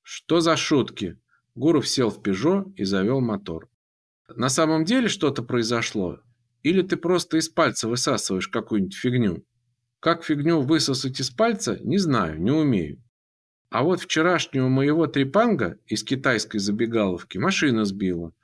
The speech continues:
когда он от меня убегал. А приехал-то он к Ольге Никодимовой и занял очередь как раз после меня. Но я попробовал с ним поговорить, а он, в общем, через минут пять будет в больничке под капельницей лежать.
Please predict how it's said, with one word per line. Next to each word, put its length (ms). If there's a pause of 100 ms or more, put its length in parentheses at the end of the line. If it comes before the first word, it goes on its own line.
(120)
когда 400
он 140
от 160
меня 260
убегал. 580 (520)
А 120
приехал-то 760
он 260 (160)
к 40
Ольге 280
Никодимовой 880 (560)
и 100
занял 440
очередь 480
как 180
раз 220
после 400
меня. 440 (480)
Но 140
я 160
попробовал 580
с 120
ним 160
поговорить, 760 (100)
а 160
он, 440 (140)
в 80
общем, 340
через 340
минут 400
пять 320
будет 380
в 60
больничке 640
под 260
капельницей 680
лежать. 500